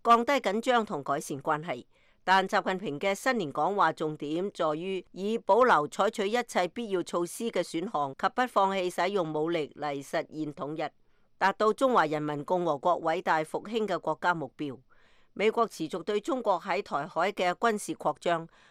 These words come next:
北京關於其軍事能力嘅不透明，以及不排除以武力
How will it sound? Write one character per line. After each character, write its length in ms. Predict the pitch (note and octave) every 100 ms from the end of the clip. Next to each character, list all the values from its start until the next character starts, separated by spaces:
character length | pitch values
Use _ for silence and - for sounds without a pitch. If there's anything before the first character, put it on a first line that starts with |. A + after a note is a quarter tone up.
| _
北 120 | - C#4
京 180 | C#4+ C#4
關 240 | C4+ C4+
於 140 | C4+ B3+
其 180 | F#3
軍 240 | C#3+ B3+ C#4
事 200 | - E3+
能 220 | C#3+ C#3+
力 80 | D#3
嘅 140 | - F3+
不 120 | A3 -
透 160 | E3+
明， 240 | D3+ B2 B2 _ _ _
以 140 | F3+ A3+
及 100 | A3 -
不 100 | B3+
排 160 | A#3+ D3
除 140 | -
以 220 | D3 D3+ F3+
武 200 | E3+ F3+
力 140 | E3+